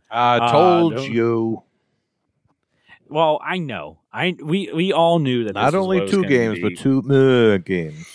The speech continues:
Speaker 2: Yes. So available the entire month is Windbound.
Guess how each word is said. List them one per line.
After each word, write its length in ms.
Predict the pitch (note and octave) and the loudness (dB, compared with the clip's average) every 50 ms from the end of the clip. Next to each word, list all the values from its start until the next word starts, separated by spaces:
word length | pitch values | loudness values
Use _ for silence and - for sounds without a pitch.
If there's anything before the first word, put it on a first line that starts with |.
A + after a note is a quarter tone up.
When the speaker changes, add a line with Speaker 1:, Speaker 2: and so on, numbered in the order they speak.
| - _ _ _ | -20 _ _ _
Speaker 2:
Yes. 440 | - A#2+ B2 G2+ E2+ E2+ - - - _ - | -8 -6 -4 -4 -4 -6 -8 -12 -14 _ -14
So 500 | - - - B2+ A#2 A2+ A2 A2 G#2+ G#2 - _ _ _ _ _ _ _ _ | -12 -6 -2 -2 0 0 0 -2 -4 -6 -10 _ _ _ _ _ _ _ _
available 680 | - C3+ A#2 B2 A#2+ A#2 A2 G#2 G2+ G2 F#2 E2+ - _ _ _ _ _ - | -10 -6 -2 -2 -2 -2 -2 -4 -6 -10 -10 -12 -16 _ _ _ _ _ -16
the 140 | - G#2 G2 | -12 -12 -10
entire 420 | F#2+ F2+ - - D3 F#3 F3 C#3+ | -10 -10 -8 -4 -2 -2 -2 -2
month 360 | B2 A2 G#2 G#2 G2+ G2 - _ _ _ _ _ _ _ _ _ | -4 -6 -6 -8 -8 -10 -14 _ _ _ _ _ _ _ _ _
is 560 | - G#2 G#2 G#2 G#2 G2+ G2+ G2+ F#2 - - _ - - | -8 -4 -4 -2 -2 -2 -2 -4 -6 -8 -10 _ -16 -12
Windbound. 680 | A2+ G#2+ G2+ F#2+ F2+ F2 E2+ F2 F2+ G2 A#2 C3 | -8 -6 -6 -6 -4 -4 -4 -4 -4 -6 -8 -10